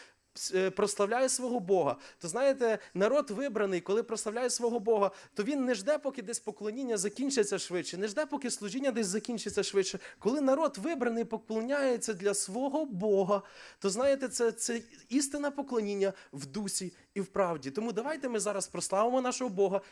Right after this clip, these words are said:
як вибраний народ і як царство священства. Господь, ми поклоняємось Тобі.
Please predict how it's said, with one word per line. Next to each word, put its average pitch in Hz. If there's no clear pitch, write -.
як 185
вибраний 196
народ 175
і 190
як 185
царство 160
священства. -
Господь, 208
ми 214
поклоняємось 214
Тобі. 147